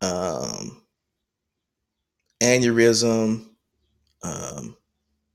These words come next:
breathing things, anytime you're, anytime you're prescribed, a-, anytime you're diagnosed with those issues, it changes the game for you.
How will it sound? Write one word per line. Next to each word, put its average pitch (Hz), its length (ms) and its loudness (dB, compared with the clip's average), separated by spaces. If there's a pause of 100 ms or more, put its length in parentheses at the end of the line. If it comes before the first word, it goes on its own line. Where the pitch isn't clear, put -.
(1080)
breathing 120 560 2
things, 117 600 0 (440)
anytime 202 540 8
you're, 160 220 8
anytime 185 440 6
you're 156 100 6
prescribed, 117 800 2 (320)
a-, 143 160 2
anytime 214 340 8
you're 127 100 4
diagnosed 104 840 2 (720)
with 113 180 2
those 120 520 6
issues, 143 800 2
it 107 100 -2
changes 117 680 2
the 120 100 0
game 104 460 0
for - 160 -8
you. 60 340 -10